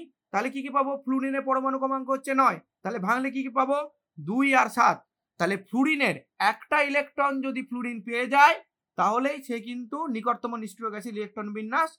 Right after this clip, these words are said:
লাভ করে নেবে। কিন্তু বোরনের কটা ইলেকট্রন দরকার? পাঁচটা। কারণ এর শেষ কক্ষপথে কটা ইলেকট্রন আছে? তিনটে। তাহলে এর পাঁচটা ইলেকট্রন দরকার।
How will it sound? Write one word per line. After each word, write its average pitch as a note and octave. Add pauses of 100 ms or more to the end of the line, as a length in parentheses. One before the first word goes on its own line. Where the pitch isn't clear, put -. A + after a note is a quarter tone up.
(140)
লাভ D#3+
করে C#3
নেবে। B2+ (720)
কিন্তু A3+ (580)
বোরনের B3+
কটা C4
ইলেকট্রন C4+
দরকার? C4+ (420)
পাঁচটা। F#3 (340)
কারণ A3+
এর B3+
শেষ C4
কক্ষপথে C4+
কটা B3+
ইলেকট্রন C4+
আছে? C#4+ (440)
তিনটে। G3+ (540)
তাহলে G3
এর A#3
পাঁচটা B3+
ইলেকট্রন C4+
দরকার। C4+